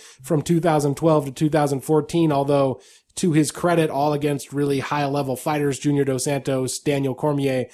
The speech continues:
Josh Barnett, and Alistair Overeem. Uh, and now he's won two fights in a row this year, both by first round stoppage, uh, due to his kind of surprisingly adept boxing game. Where, if anywhere, does a thirty, you know, what is he, thirty-eight, thirty-six?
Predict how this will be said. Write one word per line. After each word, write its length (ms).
Josh 240
Barnett, 320
and 100
Alistair 340
Overeem. 460
Uh, 60
and 220
now 180
he's 160
won 240
two 160
fights 260
in 80
a 60
row 220
this 240
year, 200
both 280
by 160
first 320
round 260
stoppage, 580
uh, 220
due 300
to 140
his 240
kind 240
of 160
surprisingly 840
adept 480
boxing 440
game. 360
Where, 440
if 200
anywhere, 680
does 180
a 80
thirty, 680
you 120
know, 140
what 180
is 80
he, 60
thirty-eight, 560
thirty-six? 640